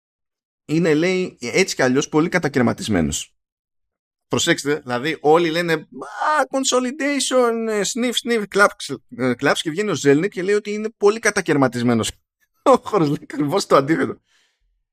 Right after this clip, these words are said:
Ε, και λέει ότι υπάρχει στην ουσία δημιουργικότητα, ξέρω εγώ, έμπνευση και φαντασία και, και τα λοιπά, που φτάνει, λέει, για όλους. Το πρόβλημα δηλαδή δεν είναι οι ιδέες, δεν είναι ότι αγοράζοντας τον Α, τον Β, τον Γ, ε,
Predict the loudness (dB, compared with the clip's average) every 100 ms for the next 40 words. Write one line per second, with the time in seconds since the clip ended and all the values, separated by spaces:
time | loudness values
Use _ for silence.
0 | _ 0 2 2 0 -2 0 0 -2 -8
1 | -8 -10 -2 2 4 2 -4 -4 -4 -12
2 | _ -4 -2 0 2 2 2 0 0 -2
3 | 0 0 0 -6 -10 -8 -8 -6 -2 2
4 | 2 2 -6 -8 -8 -6 -2 -2 2 2
5 | 2 -4 -8 -10 -8 -8 -10 -10 -8 -4
6 | -4 -6 -2 -2 0 -4 -4 0 4 4
7 | 2 -4 -12 -2 0 2 2 2 2 0
8 | -2 -2 2 2 4 2 -4 -14 -14 -12
9 | -10 -8 -6 -2 0 0 -2 -2 -2 0
10 | 0 2 4 2 0 -6 -4 0 2 2
11 | -2 -2 -2 2 4 4 2 0 _ _
12 | _ _ -4 2 4 4 2